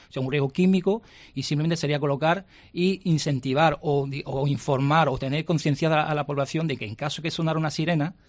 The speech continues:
que es lo que pedía la mesa de la Rila, que se le colocase una sirena, como bien escuché yo el otro día, ocurrió con el suceso de Aragona. Y simplemente eso es cultura preventiva, como dice Cori, e intención y, y, y de, de hacer las cosas.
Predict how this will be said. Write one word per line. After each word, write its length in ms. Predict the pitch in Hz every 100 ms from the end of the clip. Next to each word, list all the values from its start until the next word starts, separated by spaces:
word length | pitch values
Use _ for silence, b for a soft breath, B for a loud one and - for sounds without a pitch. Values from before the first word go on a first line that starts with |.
| b b
que 80 | 131
es 60 |
lo 60 | 131
que 80 | 131
pedía 180 | 123 123
la 80 |
mesa 200 | 110 -
de 40 | 117
la 40 |
Rila, 160 | 175 196
que 60 |
se 140 | 120 123
le 60 |
colocase 420 | 117 113 113 120 156
una 140 | 147
sirena, 360 | 127 123 165 175
como 260 | 135 120
bien 160 | 113 127
escuché 280 | 131 - 127
yo 80 |
el 60 | 131
otro 120 | 127
día, 220 | 131 151 165 B B
ocurrió 480 | 143 131 120 120 135
con 140 | 139
el 40 |
suceso 360 | 123 120 117 143
de 80 | 131
Aragona. 480 | 110 113 185 101 - B B B B B -
Y 100 | 135
simplemente 480 | - 165 170 175 170
eso 180 | - 180
es 80 |
cultura 360 | - 123 147 156
preventiva, 480 | 156 156 147 190 123
como 160 | 123
dice 200 | 135 143 127
Cori, 220 | 160 175
e 160 | - 147
intención 760 | 147 135 135 127 147 151 175
y, 200 | 156 139
y, 160 | 131 143
y 120 | -
de, 120 | 127 127
de 120 | 131
hacer 180 | 117 139
las 120 | 127
cosas. 500 | - - 101 104